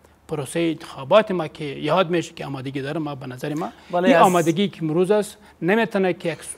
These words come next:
Speaker 1: یک انتخابات شفاف و عادلانه داشته باشه.
Speaker 2: بدتر در مورد انتخابات میپردازیم. یعنی شما دارین میگین که دو تا کاخ حکومت با هم در پنج سال گذشته درگیر بودن و اینا هنوز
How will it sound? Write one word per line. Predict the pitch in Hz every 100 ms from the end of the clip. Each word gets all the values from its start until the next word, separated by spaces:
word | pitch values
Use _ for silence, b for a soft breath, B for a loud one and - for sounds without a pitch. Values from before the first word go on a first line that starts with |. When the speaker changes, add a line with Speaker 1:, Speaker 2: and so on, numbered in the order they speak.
| -
Speaker 1:
یک | 156
انتخابات | 151 143 - 139 185 180 147
شفاف | - 143 - 196 180
و |
عادلانه | 147 143 143
داشته | 123 -
باشه. | 143 - 160
Speaker 2:
بدتر | 175 175 190
در | 180 160
مورد | 160 160 170
انتخابات | 165 - 151 165 165
میپردازیم. | 196 196 147 139 139 156
یعنی | 165 170
شما | 170 185 185
دارین | 170 175
میگین | 196 196 208
که | 202
دو | 170 202
تا | 190
کاخ | 175 196 185
حکومت | 175 160 165 190 208
با | 180 170
هم | 180 180
در | 165 160 160 B B B -
پنج | 190 185
سال | 170 156
گذشته | 147 147 135 160
درگیر | 147 139 131 151
بودن | 151 160 156
و |
اینا | 147 139 147 175 175
هنوز | 151 160 156 -